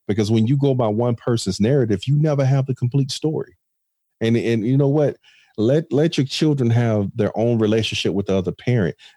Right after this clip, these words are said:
Now, if that relationship is faulty, then they'll come to that conclusion on their own, and then they can heal from that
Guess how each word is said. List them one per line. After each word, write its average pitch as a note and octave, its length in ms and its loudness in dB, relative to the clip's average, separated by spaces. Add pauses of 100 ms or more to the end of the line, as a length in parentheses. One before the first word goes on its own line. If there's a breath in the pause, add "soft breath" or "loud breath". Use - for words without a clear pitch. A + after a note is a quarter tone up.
Now, G#2 80 0
if G2 120 -2
that D#3 180 4
relationship D3 580 0
is A2+ 120 0
faulty, E3 480 -2 (360)
then B2 260 2
they'll D3+ 300 2
come F3 240 0
to D3+ 100 0
that A#2+ 160 2
conclusion G#2+ 480 0
on F#2+ 100 2
their F#2+ 140 0
own, A2+ 260 0
and G2+ 120 2
then G2+ 100 2
they A#2 160 2
can G2+ 340 -2
heal B2+ 340 0
from A2 260 -4
that A2+ 260 0